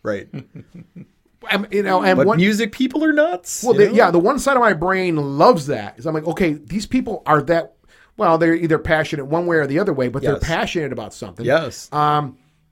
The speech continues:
Speaker 2: that, or, yeah, whatever, yeah. <laughs> They're, it's, I'm happy to see people are really passionate about it.
Speaker 1: Exactly. And
Speaker 2: That's
Speaker 1: it's
Speaker 2: kinda
Speaker 1: fun,
Speaker 2: cool.
Speaker 1: and it's gotten bigger and
Speaker 2: Yeah.
Speaker 1: bigger and bigger. I've been to it. We were in New York one time on record store day. My
Speaker 2: Yeah.
Speaker 1: daughter and I went from record store to record store to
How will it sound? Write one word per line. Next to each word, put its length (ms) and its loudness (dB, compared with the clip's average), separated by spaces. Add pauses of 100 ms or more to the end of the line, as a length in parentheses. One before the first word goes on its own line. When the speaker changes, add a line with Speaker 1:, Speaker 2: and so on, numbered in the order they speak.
(800)
Speaker 2:
that, 300 -2 (760)
or, 280 0 (340)
yeah, 220 -6 (280)
whatever, 280 -8
yeah. 140 -10 (340)
<laughs> 80 -2 (640)
They're, 240 2
it's, 160 0
I'm 140 0
happy 240 0
to 100 0
see 160 -6
people 260 -6
are 60 0
really 200 -6
passionate 320 -10
about 80 4
it. 20 4
Speaker 1:
Exactly. 520 4
And 120 2
Speaker 2:
That's 80 0
Speaker 1:
it's 60 -4
Speaker 2:
kinda 80 -6
Speaker 1:
fun, 160 6
Speaker 2:
cool. 40 0
Speaker 1:
and 80 0
it's 140 -6
gotten 260 2
bigger 300 0
and 100 -2
Speaker 2:
Yeah. 40 -4
Speaker 1:
bigger 260 0
and 80 -6
bigger. 240 0
I've 160 0
been 240 0
to 220 -4
it. 100 -2
We 160 -8
were 180 -4
in 100 -4
New 100 -4
York 420 -4
one 180 -6
time 560 -12
on 160 -10
record 340 -8
store 220 -10
day. 220 -8
My 100 -8
Speaker 2:
Yeah. 140 0
Speaker 1:
daughter 240 -2
and 80 -2
I 140 -6
went 360 -8
from 180 -6
record 320 -8
store 200 -10
to 80 -10
record 360 -12
store 360 -8
to 200 -6